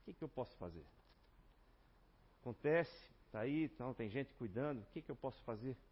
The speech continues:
Numa atitude de conformismo, mas um conformismo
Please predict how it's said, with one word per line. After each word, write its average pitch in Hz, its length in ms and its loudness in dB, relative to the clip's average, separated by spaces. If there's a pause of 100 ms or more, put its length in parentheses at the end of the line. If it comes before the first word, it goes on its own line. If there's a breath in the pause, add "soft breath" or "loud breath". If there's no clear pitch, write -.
(1300 soft breath)
Numa 165 220 10
atitude 170 720 4 (280)
de 151 160 0
conformismo, 156 960 6
mas 147 220 6
um 156 100 4
conformismo 160 1000 6